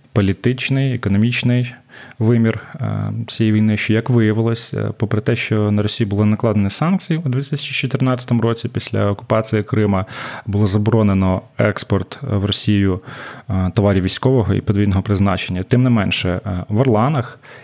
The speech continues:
і раніше були, е, іноземні м-, мікросхеми.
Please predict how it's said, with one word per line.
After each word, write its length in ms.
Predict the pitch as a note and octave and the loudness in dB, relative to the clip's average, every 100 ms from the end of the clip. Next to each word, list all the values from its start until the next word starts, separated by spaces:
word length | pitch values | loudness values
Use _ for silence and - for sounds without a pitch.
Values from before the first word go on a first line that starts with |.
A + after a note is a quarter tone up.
| - | -2
і 100 | D3+ | 0
раніше 420 | A2 G2 G#2+ - | 4 4 2 2
були, 280 | B2+ C3 C#3 | 0 2 2
е, 680 | C#3 - G#2 G2+ - - G2 - | 0 -2 -2 -2 -2 -2 -2 -2
іноземні 600 | A#2+ B2 A#2+ B2 A#2+ A2 | 2 2 2 2 2 2
м-, 260 | A2 A2 A2+ - | 2 2 0 0
мікросхеми. 1300 | A2 A2+ A2 A2+ G#2+ G#2+ G#2 G2 G2 F#2+ - A2 G#2+ | 0 0 0 0 2 2 0 -2 -2 -2 0 2 2